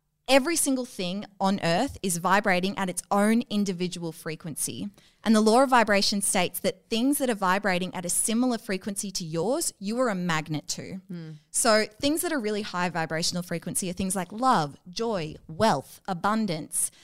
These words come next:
Speaker 1: Things that are low vibrational frequency are things like scarcity, lack, anger, frustration, jealousy,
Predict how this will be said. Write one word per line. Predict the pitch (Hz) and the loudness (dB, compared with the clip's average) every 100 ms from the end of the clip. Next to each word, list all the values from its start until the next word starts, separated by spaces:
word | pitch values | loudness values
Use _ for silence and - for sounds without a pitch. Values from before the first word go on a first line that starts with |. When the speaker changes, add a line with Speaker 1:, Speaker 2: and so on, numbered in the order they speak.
| - _ | -20 _
Speaker 1:
Things | 214 202 | 0 0
that | 180 | 2
are | 180 | 2
low | 180 247 294 | 4 4 2
vibrational | 240 185 175 175 - | 0 -2 -2 -2 -2
frequency | 170 165 135 - 170 | -4 -6 -6 -6 -6
are | 170 | -6
things | 170 165 | -8 -8
like | 147 - | -6 -6
scarcity, | - 165 151 - 147 143 175 _ _ | -4 -4 -6 -8 -10 -12 -16 _ _
lack, | 165 147 - _ - _ _ | -2 -2 -2 _ -20 _ _
anger, | 185 175 170 139 160 | -2 -2 -2 -4 -6
frustration, | 165 151 - 170 160 151 156 151 | -6 -6 -4 -4 -2 -4 -6 -6
jealousy, | 175 151 160 - - 98 | -6 -8 -10 -14 -14 -20